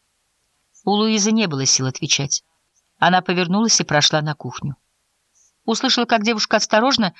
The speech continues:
закрывает входную дверь. «Что ты здесь делаешь?» — повторила она.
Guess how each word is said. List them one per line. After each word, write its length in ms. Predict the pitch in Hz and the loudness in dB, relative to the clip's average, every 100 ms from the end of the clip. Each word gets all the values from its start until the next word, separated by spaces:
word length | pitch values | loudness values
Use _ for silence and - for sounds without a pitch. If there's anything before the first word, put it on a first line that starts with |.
| - - | -20 -4
закрывает 500 | 175 185 202 202 226 | -2 0 0 2 0
входную 420 | - 196 175 196 | 2 0 2 0
дверь. 280 | 180 156 135 _ - - | 2 0 0 _ -20 -2
«Что 240 | - - | 0 0
ты 100 | 269 | 0
здесь 260 | 226 262 226 | 0 0 2
делаешь?» — 420 | 196 165 143 - | 0 0 0 -2
повторила 500 | 151 - 147 143 135 | -4 -4 -4 -2 0
она. 240 | 131 131 | 0 -2